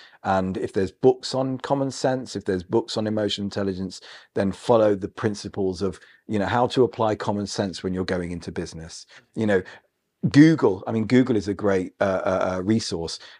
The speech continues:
How do I make success of a business if I'm getting involved with no experience? And it will give you a set of instructions on what to do. And, you know, if it says educate yourself,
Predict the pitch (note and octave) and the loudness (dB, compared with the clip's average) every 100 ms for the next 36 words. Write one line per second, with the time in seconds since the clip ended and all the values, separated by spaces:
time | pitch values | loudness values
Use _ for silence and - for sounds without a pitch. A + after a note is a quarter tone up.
0 | _ - - C3 C#3 B2 A#2 A2+ G#2+ G#2 | _ -6 2 4 4 2 0 0 -2 -4
1 | - - - G#2+ F#2 - F2+ F#2+ E2 G2 | -6 -8 -4 -4 -4 -4 -4 -4 -2 -2
2 | G2 F#2 - F2+ F2+ F2+ F#2 F2 F2 F2 | -4 -8 -8 -6 -6 -6 -8 -8 -8 -8
3 | F2 E2+ E2+ - F2 F2 E2+ D#2+ - - | -6 -6 -8 -12 -10 -8 -6 -8 -12 -10
4 | F2 D#2+ D2+ D#2+ - - - - - G2+ | -8 -8 -12 -16 -18 -20 -20 -10 -2 0
5 | G#2 G2+ A2 G2 A2+ G#2 - B2 G#2 A2+ | 0 -2 -2 -2 -2 -4 -4 -4 -4 -6
6 | - A2+ - - F#2 F#2 F2 E2+ - F2 | -6 -6 -6 -8 -10 -8 -10 -12 -12 -10
7 | E2 D2+ - - - A2+ A#2 A2+ G2+ F#2+ | -12 -14 -20 -10 -2 2 2 2 2 0
8 | - C3+ C3 C#3+ - A2+ G2 - _ - | -4 -2 0 0 0 0 -2 -14 _ 4
9 | C3 G2+ A#2 G2+ F#2 F2+ - D#2+ - D#2+ | 4 2 -6 -4 -2 -4 -6 -8 -8 -8
10 | D2 F2+ - | -8 -10 -14